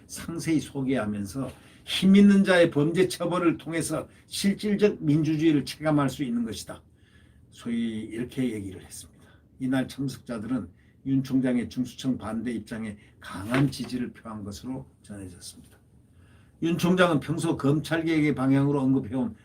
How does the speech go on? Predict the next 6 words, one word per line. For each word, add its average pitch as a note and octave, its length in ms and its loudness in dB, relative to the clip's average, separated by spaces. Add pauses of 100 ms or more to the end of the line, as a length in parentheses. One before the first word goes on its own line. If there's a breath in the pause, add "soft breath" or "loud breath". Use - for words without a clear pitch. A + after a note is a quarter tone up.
(120 soft breath)
공정한 D#3+ 560 0
검찰, A2+ 480 -4 (520)
국민의 D3+ 500 4
검찰을 B2+ 640 -2
또 G#3 160 4
강조했습니다. - 720 -12